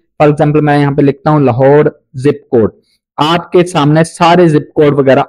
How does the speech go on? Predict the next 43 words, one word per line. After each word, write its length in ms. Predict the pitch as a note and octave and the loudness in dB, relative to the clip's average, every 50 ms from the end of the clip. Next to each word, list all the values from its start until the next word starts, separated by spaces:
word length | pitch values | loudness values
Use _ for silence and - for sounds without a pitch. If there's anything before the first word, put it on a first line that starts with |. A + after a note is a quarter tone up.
| _ _ - | _ _ -6
open 220 | C3+ - - D3 | -6 -4 -2 -4
होके 160 | C#3+ C#3 - | -2 0 0
आ 100 | C#3+ C#3 | 0 0
जाएंगे। 240 | C3+ D3+ D#3 D#3 D#3 | 0 0 0 0 0
यहाँ 220 | D3+ C#3 A#2+ C3 C#3+ | 0 0 0 -2 -2
से 160 | C3 - C#3+ | -2 -2 -2
देख 220 | C3 B2+ C3 C3 - | 0 0 -2 -2 0
के 60 | D#3 | 0
आपने 380 | C3+ B2+ B2+ - D3+ D#3 F#3 F#3+ - - _ _ _ | 0 0 0 -2 -2 -2 -2 -2 -6 -12 _ _ _
अपना 220 | D3 D3 - D#3 D3+ | -6 -2 0 0 0
zip 220 | C#3 C#3 C3 C3 - | 2 0 -2 -2 -2
code 180 | E3 E3+ E3 E3+ | -2 -2 0 0
लिख 240 | D3+ C#3+ C#3 C3 - | 0 0 0 0 0
देना 200 | B2+ B2 A2+ G#2+ | -2 0 0 0
है। 60 | G2+ | 0
ठीक 180 | G2 - E3 G3 | 0 -2 0 0
है, 60 | F#3 | 0
ये 220 | D#3 C#3+ D3+ F3+ G3 | 2 2 2 2 2
काम 280 | - F#3+ F3+ F3 E3+ | 2 2 0 2 0
आपने 220 | D#3 - - F3 F3 | 0 -2 -2 0 0
यहाँ 180 | E3 D#3 D3 | 0 0 0
पे 160 | D3 - D3+ | 0 0 0
लाजमी 440 | C3+ A#2 A2+ A#2+ B2+ - - E3+ E3+ | 0 0 0 0 -2 -2 -2 -2 0
कर 140 | E3+ F3 D#3 | 0 0 2
लेना 220 | D#3 D#3+ D#3+ E3 | 2 2 2 2
है। 240 | E3 D#3 E3+ E3 E3 - _ _ _ - | 2 2 0 0 -2 -6 _ _ _ 0
ये 140 | D3 D#3+ E3+ | 0 0 2
काम 220 | E3+ E3 D3+ D3+ | 2 0 0 0
करने 240 | C#3+ D#3 C#3+ D3+ D3 | 0 0 -2 -2 0
के 120 | - D#3+ | 0 0
बाद 240 | D3 C#3 C3+ C#3 - - _ - D3 | 2 2 2 0 0 -2 _ -4 -4
अब 120 | E3 E3+ - | -4 -2 -2
यहाँ 340 | B2+ B2+ A#2+ C3 D#3+ D#3+ D#3+ | -2 -2 0 0 0 0 0
पे 240 | - E3+ D#3+ - - _ _ | 0 0 0 -2 -4 _ _
हम 140 | - D3 C#3+ | -6 -4 -2
चलते 300 | - - C3 B2+ - D#3 | 0 0 -2 -2 0 -2
हैं 80 | D#3 C#3+ | -4 -4
इस 180 | - - - | -6 -6 -6
website 340 | C3+ B2+ - - C3+ B2+ B2+ - | -6 -6 -4 -2 0 -2 0 0
की 280 | - - F4+ - - - | -2 -2 -4 -4 -6 -8
working 400 | C3 A#2+ A#2+ C3+ - - F3+ D#3+ | -4 -2 -2 -2 -2 -2 -4 -4
की 60 | - | -2
तरफ 260 | - D#3 D3+ D#3 - | -2 -2 -2 -2 -4